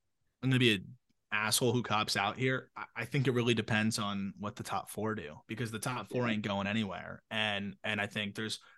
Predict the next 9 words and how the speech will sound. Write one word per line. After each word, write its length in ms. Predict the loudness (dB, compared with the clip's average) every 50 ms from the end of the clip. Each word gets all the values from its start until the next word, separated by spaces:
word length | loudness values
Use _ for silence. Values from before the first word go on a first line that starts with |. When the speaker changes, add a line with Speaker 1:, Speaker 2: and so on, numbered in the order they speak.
| _ _ 2
Speaker 1:
an 140 | 2 4 4
interesting 420 | 4 4 4 2 2 2 2 2
storyline 680 | 0 0 0 2 2 2 2 2 2 0 0 -2 -2
in 120 | -4 -4 -6 _ -4
each 300 | -4 -2 -2 -2 -4 -4
of 220 | -4 -4 -6 -8
the 420 | -6 -6 -6 -6 -6 -8 -8 -10 -14 -18 -18 -6 0 4
four 240 | 4 6 6 6
ahead 540 | 4 2 0 -2 -2 -2 -2 -4 -6 -10 -14